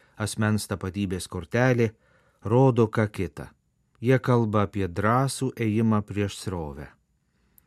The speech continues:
Imkime pavyzdžiui labai aktualų palaiminimą „Palaiminti taikdariai“. Pamatysime, kad Jėzaus taika labai skiriasi nuo tos, kurią mes kartais įsivaizduojame. Visi trokštame taikos,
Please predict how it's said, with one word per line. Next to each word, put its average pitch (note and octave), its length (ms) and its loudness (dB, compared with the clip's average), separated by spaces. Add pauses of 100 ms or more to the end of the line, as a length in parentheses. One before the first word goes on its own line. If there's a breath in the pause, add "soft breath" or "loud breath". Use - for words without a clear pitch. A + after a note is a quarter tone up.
(120)
Imkime C#3 400 2
pavyzdžiui A2 560 2
labai G2+ 320 0
aktualų G2+ 400 0
palaiminimą F2+ 760 -2 (380 soft breath)
„Palaiminti G2+ 640 2
taikdariai“. F#2 720 -2 (720)
Pamatysime, A2 760 0 (500 soft breath)
kad - 200 -8
Jėzaus G2+ 480 0
taika G2+ 480 -2
labai F#2+ 340 -2
skiriasi G2+ 560 0
nuo F2 160 -6
tos, G#2 280 -4
kurią F2+ 280 -8
mes G#2 340 2
kartais F2+ 580 -8 (260 soft breath)
įsivaizduojame. F2+ 960 -4 (840)
Visi A2+ 280 0
trokštame B2+ 560 0
taikos, E2+ 600 -8